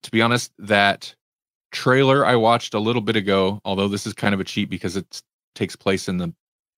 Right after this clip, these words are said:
seventies and the new Texas Chainsaw is modern, but that trailer for the upcoming movie X,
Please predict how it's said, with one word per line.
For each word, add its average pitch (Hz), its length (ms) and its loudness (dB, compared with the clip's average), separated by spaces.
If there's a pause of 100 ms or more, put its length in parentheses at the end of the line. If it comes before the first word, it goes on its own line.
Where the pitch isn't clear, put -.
(240)
seventies 87 640 -4
and 85 240 -6 (600)
the 90 60 -8
new 90 140 0
Texas 92 360 -6
Chainsaw 87 480 -4 (180)
is 87 360 -10
modern, 87 420 0
but 101 340 4 (1300)
that 107 120 -2
trailer 131 300 2
for 135 100 0
the 120 100 6
upcoming 120 320 0
movie 110 380 2
X, - 540 -2